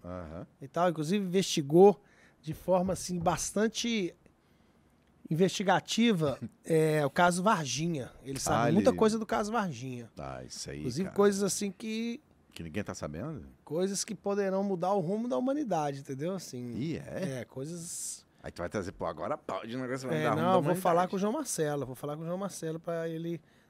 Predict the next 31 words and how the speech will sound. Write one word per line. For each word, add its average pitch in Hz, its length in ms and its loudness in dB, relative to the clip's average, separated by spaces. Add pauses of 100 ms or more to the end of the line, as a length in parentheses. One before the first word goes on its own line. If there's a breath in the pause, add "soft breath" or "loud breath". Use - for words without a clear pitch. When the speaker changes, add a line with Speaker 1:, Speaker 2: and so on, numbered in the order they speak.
Speaker 2:
colaborar 156 540 0
aqui 143 160 -10
com 147 100 -12
o - 20 -6
nosso 147 220 -6
programa, 151 380 -4
porque - 180 -14
ele 165 200 -4
tem 165 140 -4
muito 170 260 -4
a - 20 -12
colaborar, 190 580 -4
né? 151 140 -14 (140)
Speaker 1:
Certo. - 400 -8
Speaker 2:
Senão 67 160 -4
fica 320 200 -4
só 294 160 -2
esse 285 160 -4
enganeixo 190 520 0
aqui, 156 160 -10 (100)
<laughs> - 100 -18
quer 202 140 -2
dizer, 165 240 -4 (1080 loud breath)
é 180 60 -2
só 220 140 4
trazendo 196 320 8
esses 180 220 -2
casos 160 380 0
aqui 135 240 -6
e 156 40 -6
tal, 160 260 -8